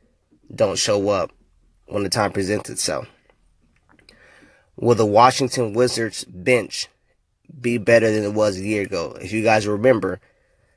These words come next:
last year when the Wizards lost to the C-, Celtics in the Eastern Conference semis, John Wall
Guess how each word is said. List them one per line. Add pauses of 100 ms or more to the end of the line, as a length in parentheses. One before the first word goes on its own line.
(220)
last
year
when
the
Wizards
lost
to
the
C-, (320)
Celtics (340)
in
the (220)
Eastern
Conference
semis, (800)
John
Wall